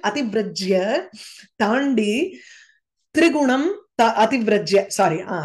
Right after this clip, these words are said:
திரிகுணம் அதிவ்ரஜ்ய, அப்படி கனெக்ட் பண்ணிக்கணும். திரிகுணம்ங்கிறச்சு திரிகுணாத்மகமாக இருக்கக்கூடிய இந்த சம்சாரத்தை அதிவ்ரஜ்ய தாண்டி விட்டு மத்பாவாய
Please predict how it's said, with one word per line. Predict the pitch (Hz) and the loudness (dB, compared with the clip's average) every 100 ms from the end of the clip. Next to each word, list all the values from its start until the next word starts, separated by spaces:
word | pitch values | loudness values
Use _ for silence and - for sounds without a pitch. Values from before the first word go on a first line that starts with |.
| 139 | -2
திரிகுணம் | 220 254 370 403 415 | 2 4 4 4 2
அதிவ்ரஜ்ய, | 277 247 196 202 156 165 170 202 156 | 0 -2 -2 -4 -4 -2 2 2 0
அப்படி | 180 185 202 | -2 -2 -2
கனெக்ட் | 196 196 | -4 -6
பண்ணிக்கணும். | 175 151 143 - - | -8 -8 -12 -14 -6
திரிகுணம்ங்கிறச்சு | 175 202 359 381 339 240 202 190 285 370 - _ - | 0 0 2 2 0 0 -2 -2 -2 -2 -4 _ 0
திரிகுணாத்மகமாக | 220 233 269 370 339 330 294 277 277 | 2 4 2 0 0 0 2 0 0
இருக்கக்கூடிய | 233 226 240 226 208 320 | -2 -2 -2 -2 -2 -2
இந்த | 285 220 | -2 -4
சம்சாரத்தை | 202 226 262 247 214 - 330 | -4 -4 0 0 0 -4 -2
அதிவ்ரஜ்ய | 247 190 254 214 214 202 165 | -2 -2 -6 -4 -6 -4 -6
தாண்டி | 160 170 240 | -6 -6 -4
விட்டு | 220 180 180 359 - - _ - | -2 -4 -4 -8 -10 -20 _ -8
மத்பாவாய | 185 190 147 170 233 294 311 | -4 -4 -4 -2 2 2 2